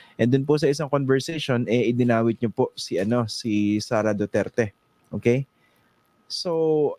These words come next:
ang sagot dyan ni Sara Duterte, eh, bakit daw bigla nasama yung pangalan niya? Sabi niya, "Bago ang script na ito, ni minsan hindi raw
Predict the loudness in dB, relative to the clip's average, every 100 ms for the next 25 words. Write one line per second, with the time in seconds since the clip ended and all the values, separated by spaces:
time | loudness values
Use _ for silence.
0 | -2 -2 -2 -2 0 0 0 0 -2 -2
1 | -2 -2 0 -2 -2 -2 -2 -4 -8 _
2 | _ _ _ -4 0 2 2 2 0 0
3 | 0 2 0 -2 -2 0 -2 -2 -2 0
4 | -2 -2 -4 -6 -4 0 2 2 2 0
5 | 2 0 -2 -4 -4 -6 -4 -4 -2 0
6 | -2 -4 -20 -20 -20 -20 _ 2 2 2
7 | 0 -2 -2 2 2